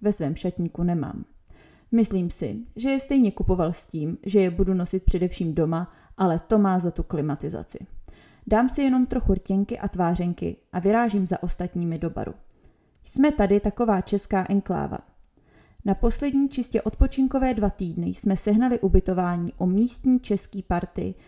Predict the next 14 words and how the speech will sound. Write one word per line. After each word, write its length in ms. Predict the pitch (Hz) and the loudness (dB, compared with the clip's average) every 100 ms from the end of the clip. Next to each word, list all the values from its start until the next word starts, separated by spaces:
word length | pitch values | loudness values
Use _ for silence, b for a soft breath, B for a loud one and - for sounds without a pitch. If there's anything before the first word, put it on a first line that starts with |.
| b | b
která 360 | - - 240 180 | -2 2 2 4
na 160 | 190 | 2
Bali 240 | 190 196 185 | 4 4 4
provozuje 520 | 190 175 180 175 175 | 2 4 2 0 -2
surfovou 540 | - 185 - 170 165 | 0 0 0 -2 2
školu. 340 | 165 - - - - _ _ _ - | 0 0 -10 -12 -18 _ _ _ 0
Jo, 220 | 196 - - - - _ _ | 0 0 -6 -10 -18 _ _
slyšíte 520 | - 254 - 233 214 | -6 -6 -6 -4 -4
dobře. 320 | 170 - - - _ _ b b b b | -4 -8 -10 -14 _ _ b b b b
Češi 440 | - 277 - 302 | -2 -2 -2 -6
tady 260 | 294 202 185 | 0 0 2
učí 300 | 202 - 214 | 0 2 4
lidi 220 | 190 170 | 4 2
surfovat. 640 | - 170 - 147 - - | 0 0 0 -4 -6 -16